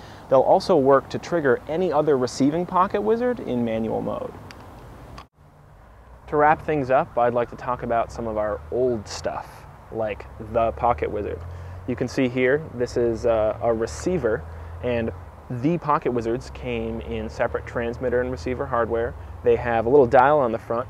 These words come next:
with sixteen channels, and you can use them with any current Pocket Wizard as well. Uh, you usually can't find these anymore, and you can't buy them because we don't make them anymore,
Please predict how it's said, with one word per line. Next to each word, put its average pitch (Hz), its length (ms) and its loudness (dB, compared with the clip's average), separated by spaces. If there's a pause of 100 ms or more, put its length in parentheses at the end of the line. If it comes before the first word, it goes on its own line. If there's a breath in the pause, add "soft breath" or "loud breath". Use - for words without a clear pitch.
(120)
with 113 260 0
sixteen 143 460 -6
channels, 113 480 -6 (320 loud breath)
and 113 400 -2
you 120 80 -2
can 117 160 -2
use 123 180 0
them 139 300 -2
with 117 280 2 (240)
any 123 340 -4
current 117 360 -6
Pocket 147 280 -4
Wizard 110 320 -4
as 110 180 -4
well. 127 340 -2 (300 loud breath)
Uh, 110 260 -2
you 120 160 0
usually 127 300 0
can't 117 240 -4
find 120 200 0
these 120 140 -4
anymore, 120 480 -2
and 110 140 -6
you 110 80 -8
can't 117 240 -8
buy 113 180 0
them 120 180 -6
because 113 300 -6
we 113 120 -4
don't 107 180 -4
make 156 160 -2
them 120 100 -2
anymore, 110 440 -6